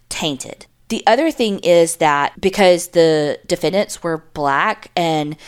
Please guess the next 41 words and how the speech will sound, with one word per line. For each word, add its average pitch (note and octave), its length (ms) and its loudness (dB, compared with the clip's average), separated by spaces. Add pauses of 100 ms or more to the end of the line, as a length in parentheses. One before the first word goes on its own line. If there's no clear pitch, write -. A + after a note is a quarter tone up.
(280)
victims E3 380 -4
were C#3 140 -6
white, C#3 680 -2 (400)
um, E3 400 0 (100)
a F#3 60 2
lot F3 240 4
of G3+ 160 -2
white F#3 180 2
supremacists - 720 -6
came E3+ 260 -6
out D3+ 300 2
and E3 120 -6
said D#3 240 -2
that - 160 -2
these D#3 180 -4
were D3 100 -6
racially D3 460 -2
motivated, E3+ 760 -2 (100)
and E3+ 280 2
everybody E3 340 4
was D#3 100 -2
like, D3+ 220 0 (500)
"No, D3 160 -2
they F3 120 2
weren't." C3+ 540 -4
They F#3+ 140 2
all F#3 260 4
had G3 260 0 (100)
friends E3 280 0
who E3+ 60 -2
were D3 100 -2
white. D3 480 -2
Some F#3+ 220 0
of G3 80 2
them F3+ 180 2
even E3+ 240 -4
dated E3 320 2
white D3+ 240 0
girls. D3 380 0
Like, D#3+ 160 -2
this, - 240 0